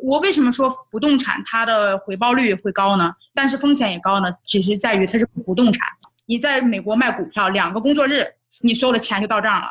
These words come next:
你自己随便花咯。但是你要是买卖一个房子，你不仅得交税啦，考虑到就是自己要，要交那些费用啦，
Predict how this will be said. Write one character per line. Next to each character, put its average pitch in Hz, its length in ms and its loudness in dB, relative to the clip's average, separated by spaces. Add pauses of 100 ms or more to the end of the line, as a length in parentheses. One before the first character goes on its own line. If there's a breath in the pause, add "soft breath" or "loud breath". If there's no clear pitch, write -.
(120)
你 196 140 0
自 196 140 -4
己 180 80 -2
随 - 100 -8
便 190 140 0
花 208 180 0
咯。 190 100 0 (460)
但 294 100 0
是 285 120 -2
你 247 40 2
要 262 120 2
是 269 180 0
买 214 180 2
卖 226 160 0
一 220 40 -4
个 240 80 -4
房 220 240 -2
子， 220 100 0
你 202 100 0
不 247 120 0
仅 226 120 2
得 202 80 0
交 226 240 0
税 247 280 0
啦， 202 240 0 (180)
考 - 200 -4
虑 208 120 -4
到 214 220 0
就 202 120 -8
是 196 140 0
自 208 100 -4
己 190 360 0
要， 202 180 -2
要 214 140 0
交 226 160 0
那 220 80 0
些 226 140 -4
费 262 160 -2
用 214 120 2
啦， 185 180 2